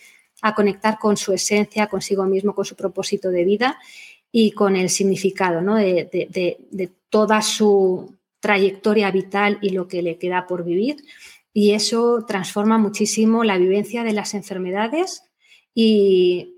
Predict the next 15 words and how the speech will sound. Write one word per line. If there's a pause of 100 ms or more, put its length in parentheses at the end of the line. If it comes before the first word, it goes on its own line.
(120)
y
la
sanación
de
las
mismas, (120)
más
allá
que
simplemente
quitar (140)
un,
un
síntoma
un,